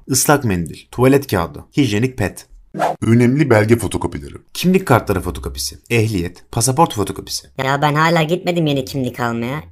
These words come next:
Speaker 3: Eski var bende, olmaz mı onun fotokopisi?
Speaker 1: Olur tabii. Onun fotokopisini çıkart ama bir an önce de git yeni kimlik belgeni al. Nerede kalmıştık? He, tapu, sigorta, ruhsat belgeleri fotokopisi, zorunlu deprem poliçesi fotokopisi, diplomaların fotokopisi,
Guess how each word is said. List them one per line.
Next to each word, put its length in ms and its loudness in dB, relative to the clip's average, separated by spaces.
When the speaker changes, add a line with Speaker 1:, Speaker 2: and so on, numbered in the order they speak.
Speaker 3:
Eski 340 -2
var 140 2
bende, 200 0
olmaz 280 2
mı 100 0
onun 100 2
fotokopisi? 680 -6
Speaker 1:
Olur 300 2
tabii. 280 0
Onun 180 0
fotokopisini 600 0
çıkart 280 -8
ama 320 -2
bir 160 0
an 100 2
önce 240 -2
de 60 -4
git 300 -10
yeni 220 -2
kimlik 280 -4
belgeni 280 -4
al. 120 -2
Nerede 280 2
kalmıştık? 580 -10
He, 240 0
tapu, 460 2
sigorta, 760 2
ruhsat 360 2
belgeleri 400 2
fotokopisi, 520 -8
zorunlu 640 2
deprem 380 0
poliçesi 400 0
fotokopisi, 580 -12
diplomaların 540 2
fotokopisi, 640 -8